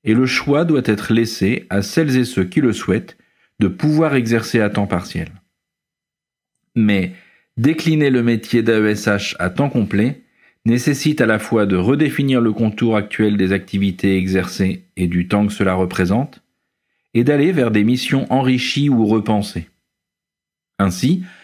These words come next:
notre fédération revendique que les personnels A E S H puissent bénéficier d'un temps annuel conséquent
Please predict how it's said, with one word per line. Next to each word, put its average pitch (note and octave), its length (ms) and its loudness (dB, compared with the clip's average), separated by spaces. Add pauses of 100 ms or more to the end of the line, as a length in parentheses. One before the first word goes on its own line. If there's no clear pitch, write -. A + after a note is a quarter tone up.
(200)
notre A2+ 260 0
fédération A#2+ 640 2
revendique A#2 680 0
que - 100 2
les A2 120 2
personnels D#3 560 0
A A#2 80 4
E A2 60 2
S G#2 180 -2
H D3+ 260 -2
puissent A2 240 0
bénéficier D3 580 0
d'un B2 140 2
temps G2+ 260 -2
annuel A#2+ 500 2
conséquent E3 680 0